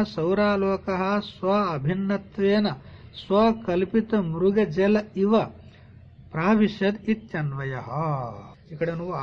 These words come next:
ఆభాసవాదాన్ని స్వీకరించు, ప్రతిబింబవాదాన్ని స్వీకరించు,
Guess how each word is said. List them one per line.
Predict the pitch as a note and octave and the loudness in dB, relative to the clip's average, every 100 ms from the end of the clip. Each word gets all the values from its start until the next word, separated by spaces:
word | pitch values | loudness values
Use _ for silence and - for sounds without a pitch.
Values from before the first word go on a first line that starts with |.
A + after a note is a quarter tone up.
| C#3 | -4
ఆభాసవాదాన్ని | C#3+ F3 F3 F#3 F#3 F3+ F#3 F#3 F3+ F3+ F#3+ G3+ A3 | -2 -4 -2 -4 -2 -2 -2 -4 -6 -6 -2 0 0
స్వీకరించు, | A3+ F#3+ F3 D3+ C3+ - D3+ F#3+ - _ - - - - - | 0 0 0 -4 -4 -8 -10 -8 -14 _ -20 -20 -20 -20 -16
ప్రతిబింబవాదాన్ని | C3 C3+ D3 F3 F#3 F3+ F3+ F3+ F#3 F3+ F#3+ G#3 | -14 -12 -12 -6 -4 -2 -2 -2 -4 -4 -2 -2
స్వీకరించు, | G#3 G#3 F#3 E3 D3+ C3+ - | -2 -2 -2 -2 -4 -6 -8